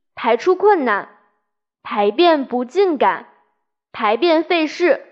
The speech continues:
需手法辅助排便等。虽然说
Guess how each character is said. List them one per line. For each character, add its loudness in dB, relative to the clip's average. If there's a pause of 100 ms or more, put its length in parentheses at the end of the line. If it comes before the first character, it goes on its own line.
(560)
需 0
手 2
法 -4
辅 -12
助 0
排 -8
便 -4
等。 -4 (1700)
虽 0
然 2
说 2